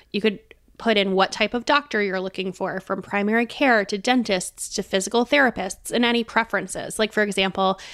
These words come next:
if I'm looking for a female O B G Y N,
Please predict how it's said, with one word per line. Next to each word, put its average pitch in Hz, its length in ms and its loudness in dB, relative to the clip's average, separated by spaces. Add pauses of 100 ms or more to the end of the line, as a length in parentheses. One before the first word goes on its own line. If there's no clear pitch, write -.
(120)
if 208 140 -2
I'm 226 160 2
looking 220 260 0
for 214 160 2
a 202 60 2
female 202 500 0
O 202 80 0
B 196 140 -2
G 208 160 -2
Y 226 160 2
N, 202 320 0